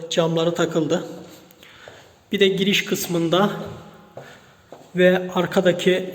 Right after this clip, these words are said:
veranda kısmında bir alüminyumumuz var arkadaşlar. Onları da göstereyim. Ondan sonra maliyeti açıklayalım. Evet arkadaşlar,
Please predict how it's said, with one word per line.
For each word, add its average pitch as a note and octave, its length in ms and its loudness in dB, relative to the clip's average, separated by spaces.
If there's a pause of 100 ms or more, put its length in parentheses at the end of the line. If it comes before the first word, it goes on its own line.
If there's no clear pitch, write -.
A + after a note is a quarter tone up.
veranda F3 440 0
kısmında D3+ 460 -6
bir D#3 60 2
alüminyumumuz D3 720 -2
var C3+ 120 -2
arkadaşlar. C3+ 720 -4 (1400)
Onları F3 380 0
da D#3 80 0
göstereyim. D#3+ 600 -2 (1600)
Ondan F3 280 -2
sonra E3 340 -2 (240)
maliyeti D3+ 500 -2
açıklayalım. D3+ 540 -2 (3500)
Evet F#3 200 2
arkadaşlar, E3+ 560 0